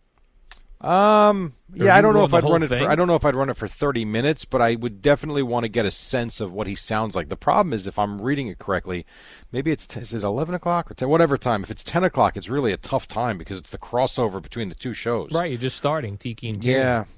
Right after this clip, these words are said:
Speaker 1: but I do think I'd want to hear from him. Like, if I was a Giant fan, I want to hear something of what he sounds like immediately.
Speaker 2: Yeah. Well, maybe
Speaker 1: So,
Speaker 2: they
Speaker 1: yes,
Speaker 2: do
Speaker 1: I would.
Speaker 2: like, uh, hey, you know what? Brian Da-, uh, Brian Daboll's gonna talk at ten. Uh,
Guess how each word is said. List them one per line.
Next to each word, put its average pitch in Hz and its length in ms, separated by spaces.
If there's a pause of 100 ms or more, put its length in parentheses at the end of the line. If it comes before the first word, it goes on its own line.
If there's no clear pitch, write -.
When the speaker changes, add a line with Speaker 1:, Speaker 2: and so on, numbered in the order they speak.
(180)
Speaker 1:
but 139 200
I 135 60
do 143 260
think 147 280
I'd 127 120
want 117 200
to 107 60
hear 117 240
from 104 180
him. 87 140
Like, 92 160
if 98 80
I 135 120
was 127 120
a 117 60
Giant 110 340
fan, 95 140
I 101 40
want 120 140
to 107 80
hear 101 220
something 110 440
of 87 120
what 90 100
he 87 60
sounds 95 360
like 87 360 (140)
immediately. 95 600 (300)
Speaker 2:
Yeah. 104 320 (760)
Well, 131 80
maybe 156 220
Speaker 1:
So, - 40
Speaker 2:
they 165 60
Speaker 1:
yes, 156 80
Speaker 2:
do 156 80
Speaker 1:
I 160 60
would. 143 60
Speaker 2:
like, 143 220
uh, 135 160
hey, 156 180
you 117 160
know 131 120
what? 139 260
Brian 135 360
Da-, 139 260
uh, 131 220
Brian 139 320
Daboll's 135 340
gonna 127 160
talk 139 340
at 107 120
ten. 165 340 (520)
Uh, 123 180